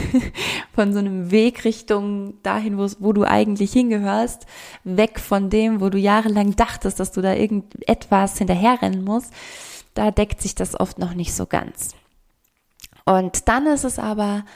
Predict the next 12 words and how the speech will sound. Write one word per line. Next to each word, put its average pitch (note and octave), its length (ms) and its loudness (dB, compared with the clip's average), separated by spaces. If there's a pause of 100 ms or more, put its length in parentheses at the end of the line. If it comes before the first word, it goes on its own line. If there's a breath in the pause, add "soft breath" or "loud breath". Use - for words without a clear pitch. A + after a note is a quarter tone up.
(240 loud breath)
ab - 220 -2
einem F#3 120 -2
gewissen F#3 480 2
Punkt E3+ 460 -4 (220 soft breath)
eine F3+ 160 -2
Entscheidung, E3 680 0 (760 loud breath)
ob G3 220 2
du G3 100 0
dort F3+ 260 0
bleibst F#3 720 0 (460)
und F3 200 -2
leidest F3+ 840 2